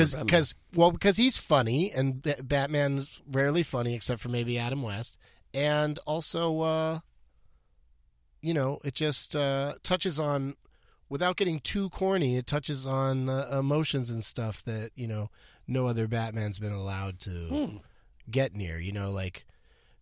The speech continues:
Speaker 1: Christian Bale is just tortured, you know,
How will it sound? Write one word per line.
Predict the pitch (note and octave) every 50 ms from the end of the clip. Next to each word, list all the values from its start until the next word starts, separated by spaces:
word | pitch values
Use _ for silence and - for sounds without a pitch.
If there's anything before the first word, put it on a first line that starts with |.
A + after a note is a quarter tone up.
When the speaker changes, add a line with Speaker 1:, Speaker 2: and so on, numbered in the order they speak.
| - _ _ - - - - - - D3+ -
Speaker 1:
Christian | - - E3+ - - C#3+ B2+
Bale | B2 C#3+ C#3+ C3+ B2+
is | A#2
just | B2 A#2+ - - -
tortured, | - - D3+ D3 C#3 C#3 - - - F2 D2 C#2 C#2 -
you | G#2 F#2
know, | F2+ F2 F2 F2+ F#2+ G2+